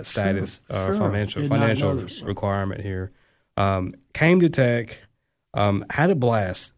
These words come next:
Speaker 2: I had a
Speaker 1: <laughs>
Speaker 2: blast the first two years.
Speaker 1: Uh-huh.
Speaker 2: Um,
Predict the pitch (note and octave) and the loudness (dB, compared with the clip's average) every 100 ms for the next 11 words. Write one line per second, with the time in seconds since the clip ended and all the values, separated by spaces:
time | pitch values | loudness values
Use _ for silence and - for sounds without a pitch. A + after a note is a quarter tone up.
0 | _ C#3+ D3 C#3 B2+ A#2+ C#3+ D#3 C#3 G#2 | _ 0 2 4 4 4 4 6 4 2
1 | G#2+ G#2 G2+ A2 C3+ C#3+ - C3+ B2 C3+ | -4 -2 -2 2 4 6 6 4 4 6
2 | B2 - A#2 G#2+ G#2+ G2 F#2+ - - A2 | 4 4 0 2 2 0 -4 -8 -4 0
3 | G#2 G2+ F#2+ F#2 | 2 2 0 -2